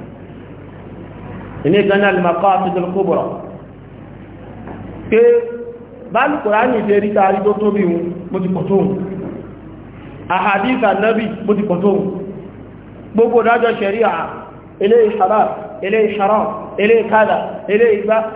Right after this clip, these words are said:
bí ó gbé ti pọ̀ tó hun. Wọ́n ní ìdí pàtàkì tí gbogbo wọn fi wà. Nǹkan tí mẹ́-, má gbogbo Al-Qur'ani, Sunna, ọ̀rọ̀ àwọn sálàfù, gbogbo táwọn ké káàkiri o.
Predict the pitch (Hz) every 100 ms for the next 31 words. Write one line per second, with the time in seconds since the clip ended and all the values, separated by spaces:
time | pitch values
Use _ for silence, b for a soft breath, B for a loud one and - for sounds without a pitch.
0 | - - 269 254 254 254 - 214 214 262
1 | 135 - - - - - - - - -
2 | - - 220 247 247 247 247 247 247 247
3 | 180 - 180 196 220 202 214 208 185 151
4 | - - - - - - - - - -
5 | - - - 170 160 156 156 160 165 147
6 | 139 139 - - - - - - 381 392
7 | - 381 - 392 - - - - - -
8 | - - - - - - - - 185 202
9 | 233 269 285 285 277 285 311 277 262 254
10 | 226 208 214 214 214 254 269 226 185 254
11 | 254 254 196 - - 208 214 226 254 247
12 | 208 220 233 240 233 233 220 208 202 185